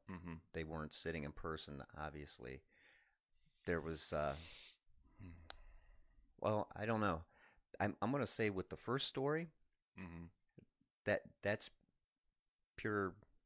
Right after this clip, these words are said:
Speaker 2: well, both
Speaker 1: That's
Speaker 2: of 'em are pure ignorance, but a different type.
Speaker 1: Mm-hmm. No, the, who, what's the first guy's name? 'Cause, uh, to be honest, I hadn't
Speaker 2: Steve
Speaker 1: even,
Speaker 2: King.
Speaker 1: I hadn't even heard. I've been off, off of, uh, um,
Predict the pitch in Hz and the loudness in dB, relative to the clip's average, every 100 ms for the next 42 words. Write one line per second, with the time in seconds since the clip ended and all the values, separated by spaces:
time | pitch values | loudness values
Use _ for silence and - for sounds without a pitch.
0 | _ _ - 107 92 - 127 110 107 98 | _ _ 0 2 4 6 4 6 6 6
1 | 87 113 95 95 101 90 80 - 90 82 | 4 6 6 8 8 6 2 2 2 2
2 | - 80 - 95 - - - _ - 92 | 0 0 -2 -2 -4 -6 -14 _ -12 -10
3 | 87 82 87 _ _ _ _ - - - | -8 -10 -14 _ _ _ _ -20 -20 -20
4 | - _ - 117 101 82 92 - - - | -20 _ 2 6 8 6 2 0 -4 -12
5 | - _ _ _ _ _ _ _ - - | -20 _ _ _ _ _ _ _ -20 -20
6 | - - - - - 131 120 131 - - | -20 -20 -18 -12 -6 -4 -4 -4 -6 -2
7 | 131 - 123 113 113 104 95 104 - 113 | -2 0 -4 -2 -4 -4 0 0 2 2
8 | 113 101 113 120 127 90 120 92 73 - | 4 4 6 8 6 4 4 4 2 0
9 | 90 110 95 90 82 85 90 - 78 82 | 4 4 4 0 0 2 2 2 0 2
10 | 90 85 85 - 85 85 - 80 - 76 | 2 4 2 0 2 2 0 -2 0 0
11 | 80 - - - - - - - _ _ | -2 -8 -14 -20 -20 -20 -20 -20 _ _
12 | _ - - 80 76 76 | _ -14 -8 -4 -2 -4